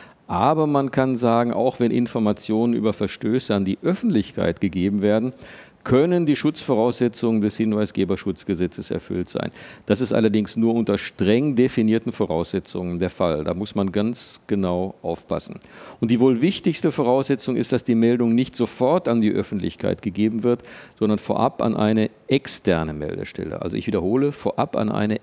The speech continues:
externe Meldestelle. Und erst wenn die hinweisgebende Person in der im Referentenentwurf genannten Frist von drei Monaten keine Rückmeldung von der externen Meldestelle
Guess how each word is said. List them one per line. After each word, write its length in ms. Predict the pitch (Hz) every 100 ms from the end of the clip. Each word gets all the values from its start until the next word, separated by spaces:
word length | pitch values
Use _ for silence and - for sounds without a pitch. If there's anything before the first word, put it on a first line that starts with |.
| _
externe 560 | 143 151 - - 87 85
Meldestelle. 600 | 85 50 - - 50 50 - - - - -
Und 100 | 117
erst 300 | 120 165 -
wenn 160 | 135 131
die 80 | 120
hinweisgebende 760 | 156 170 151 131 139 143 131
Person 720 | - 113 87 107 131 165 170
in 180 | 135 131
der 240 | 127 127
im 480 | 120 120 123 117 113
Referentenentwurf 1120 | 92 107 - 90 95 127 127 113 98 110 -
genannten 420 | 113 98 101 101
Frist 380 | 95 104 110 -
von 180 | - 95
drei 280 | 90 95 92
Monaten 500 | 90 101 107 - 82
keine 460 | - 110 139 170 139
Rückmeldung 560 | 170 - 113 101 98
von 160 | 101 104
der 180 | 101 160
externen 560 | 170 - 143 135 131
Meldestelle 760 | 127 131 113 95 - 90 85